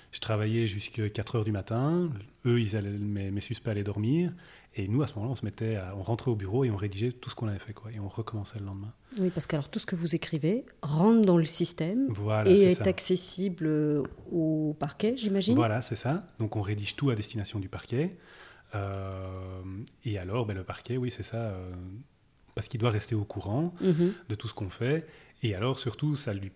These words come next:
Speaker 1: ça nous permet, alors, nous, quand on en a besoin, de prendre contact avec eux pour savoir, voilà, qu'est-ce qu'on fait ? On continue, on s'arrête, est-ce que vous avez assez d'éléments ? Est-ce qu'on change notre fusil d'épaule, et cetera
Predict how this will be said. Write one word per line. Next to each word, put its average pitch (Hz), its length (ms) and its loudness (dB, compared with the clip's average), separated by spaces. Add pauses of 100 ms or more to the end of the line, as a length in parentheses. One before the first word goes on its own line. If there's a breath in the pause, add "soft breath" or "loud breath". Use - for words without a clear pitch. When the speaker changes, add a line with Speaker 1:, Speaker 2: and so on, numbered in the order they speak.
(200 soft breath)
Speaker 1:
ça - 160 -4
nous 107 120 2
permet, 110 260 2
alors, 113 400 2
nous, 120 140 0
quand 131 280 0
on 120 60 2
en 110 100 2
a 104 60 2
besoin, 107 200 0
de 104 40 2
prendre 120 220 -2
contact - 320 -6
avec 90 200 -6
eux 135 80 0
pour 107 140 -6
savoir, 101 200 -2
voilà, 101 200 -2
qu'est-ce - 180 -8
qu'on 107 140 -4
fait ? 104 260 -2
On 95 200 -8
continue, 143 720 2
on 107 300 2
s'arrête, 123 400 -2
est-ce 110 100 -8
que - 80 -8
vous 104 60 -2
avez 101 160 -2
assez 110 160 -4
d'éléments ? 127 640 0
Est-ce - 160 -4
qu'on 107 340 -2
change 104 220 -4
notre 101 140 -6
fusil 104 220 -4
d'épaule, 113 280 -2
et 110 40 -2
cetera 113 300 -6